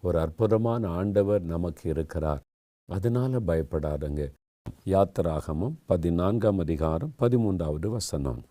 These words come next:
அப்பொழுது மோசே ஜனங்களை நோக்கி, "பயப்படாதிருங்கள்."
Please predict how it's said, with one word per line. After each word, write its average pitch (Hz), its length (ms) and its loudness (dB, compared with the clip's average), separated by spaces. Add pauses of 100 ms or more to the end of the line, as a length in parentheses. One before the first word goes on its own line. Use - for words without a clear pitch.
(100)
அப்பொழுது 143 600 6
மோசே 107 460 4
ஜனங்களை 90 560 2
நோக்கி, 71 580 -2 (600)
"பயப்படாதிருங்கள்." 73 1300 -2